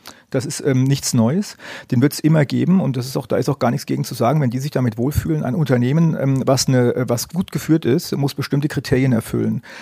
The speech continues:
Ein Kriterium davon ist zum Beispiel Nachhaltigkeit. Und wenn die Mandanten so arbeiten, ist das keine nachhaltige Tätigkeit. Das Unternehmen ist kein gutes Unternehmen.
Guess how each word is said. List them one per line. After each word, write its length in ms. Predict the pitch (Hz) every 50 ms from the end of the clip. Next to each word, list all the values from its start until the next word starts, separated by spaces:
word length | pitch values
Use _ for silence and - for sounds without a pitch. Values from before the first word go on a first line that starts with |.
| - - - _
Ein 160 | - - 135 147
Kriterium 400 | - 156 - - 143 135 143 147
davon 240 | 135 131 - 135
ist 140 | 135 127 -
zum 80 | - 127
Beispiel 200 | 127 120 - 123
Nachhaltigkeit. 720 | 120 113 113 - - 117 - - 117 - - 120 120 120
Und 60 | 123
wenn 100 | 123 127
die 80 | 135 143
Mandanten 440 | 139 127 117 120 120 156 - 165
so 140 | 127 123 120
arbeiten, 440 | - 113 113 143 143 147 156 - -
ist 100 | 143 -
das 140 | - 131 -
keine 200 | - 131 131 131
nachhaltige 460 | 127 120 127 - 139 139 143 131 131
Tätigkeit. 560 | - - 117 - - 165 - - - 147 143
Das 80 | 143 127
Unternehmen 460 | - 160 - 127 120 120 120 139 143
ist 160 | - - -
kein 180 | - - 147 143
gutes 300 | - 190 196 - - -
Unternehmen. 600 | 110 117 107 127 113 117 117 120 117 110 127